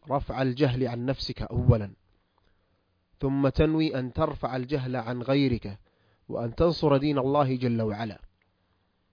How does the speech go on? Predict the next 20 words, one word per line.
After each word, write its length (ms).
لا 140
بد 280
من 180
الإخلاص 600
في 160
ذلك 360
يا 200
رعاك 320
الله. 260
لماذا؟ 500
لأن 280
النبي 500
صلى 240
الله 340
عليه 220
وسلم 640
أخبر 500
عن 180
ثلاثة 720
نفر 400